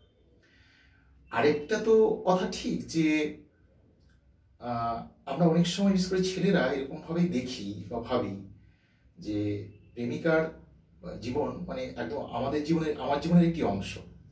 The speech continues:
এরকমভাবে দেখি। যে প্রেমিকার জীবনের আরেকটা দিক আছে, যেখানে বাবা মা আছেন, তার আত্মীয় স্বজন আছেন,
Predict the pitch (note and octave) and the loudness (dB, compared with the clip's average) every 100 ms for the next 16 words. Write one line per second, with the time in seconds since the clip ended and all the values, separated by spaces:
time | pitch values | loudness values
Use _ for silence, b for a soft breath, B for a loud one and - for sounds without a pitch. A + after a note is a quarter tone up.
0 | - - - B2+ A#2+ - - - - - | -20 -18 -6 -2 -2 -2 -4 -6 -8 -12
1 | - - - - - - - - - - | -14 -14 -14 -14 -16 -16 -16 -16 -14 -14
2 | - - G#2 G2+ G2+ - G2+ A2+ - - | -14 -10 -6 -4 -6 -8 -8 -2 0 0
3 | - D3+ E3+ E3+ - B2 C3+ - - E3+ | 0 4 8 8 6 0 0 0 2 4
4 | - - - - - - F2 G#2+ A2 A2 | 4 0 -4 -6 -8 -8 -4 0 2 2
5 | A2+ A2 - A2+ A2+ G2 - - - - | 0 -2 0 0 0 -4 -8 -10 -12 -14
6 | - - - - - - G2+ - B2 A#2+ | -12 -14 -14 -16 -14 -4 -4 -4 -4 -4
7 | A2 A2 A2 G#2+ - A2 | -4 -4 -4 -6 -6 -6